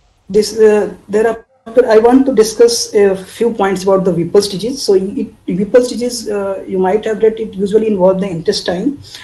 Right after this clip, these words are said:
and the disease is caused by the bacteria Tropheri-, Tropherioma whippleyi. Involvement of the CNS is not common.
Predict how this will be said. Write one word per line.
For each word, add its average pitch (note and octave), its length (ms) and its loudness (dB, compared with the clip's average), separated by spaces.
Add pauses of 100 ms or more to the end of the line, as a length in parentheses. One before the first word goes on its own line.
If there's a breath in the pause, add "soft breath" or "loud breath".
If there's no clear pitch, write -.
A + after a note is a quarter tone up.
(140 loud breath)
and F#3+ 400 -4
the F3+ 80 2
disease F3+ 280 -2
is A3+ 160 -4
caused G#3 240 0
by G3 140 0
the F#3+ 100 -2
bacteria F3+ 480 -2
Tropheri-, E3+ 640 -2 (360 loud breath)
Tropherioma F3+ 840 2 (200)
whippleyi. E3 540 0 (160)
Involvement G#3+ 500 2
of A3+ 120 2
the A#3+ 60 4
CNS A3 420 -4
is A3 180 -6
not F#3+ 300 0
common. G3+ 480 0